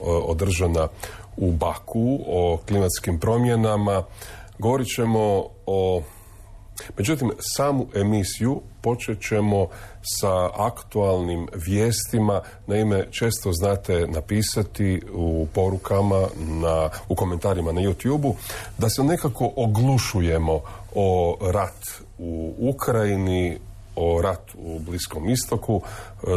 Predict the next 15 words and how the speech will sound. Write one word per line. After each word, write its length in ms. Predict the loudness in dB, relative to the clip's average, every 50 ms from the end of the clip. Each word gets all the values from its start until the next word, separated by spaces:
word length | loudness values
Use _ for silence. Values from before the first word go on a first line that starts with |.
| 0 0 0
n-, 160 | 0 0 0 0 -2 -2
naravno 640 | 0 2 4 4 4 4 2 2 0 0 0 -2 0
da 180 | 0 2 2
ne 160 | 2 2 2
zauzimamo 760 | 2 2 2 2 2 2 2 2 2 4 4 4 4 2 2 0
strane, 500 | -2 -2 0 0 2 2 2 2 0 0
konačno 580 | -2 0 0 0 0 0 -2 -2 -2 -2 -2 -2 -4 -10 -14 -8 -4 -2
mislim 300 | 0 0 0 0 2 2
da 100 | 4 4
nismo 360 | 4 2 0 0 0 0 2
nikada 600 | 2 2 0 0 -2 -2 -2 -2 -4 -6 -10 -14 -8 -2
u 120 | 0 0
ovoj 280 | 2 2 2 0 0 0
emisiji 460 | 2 2 2 2 0 0 -2 -2 0
zauzeli 640 | 0 2 2 2 2 0 0 0 0 0 0 -2 -2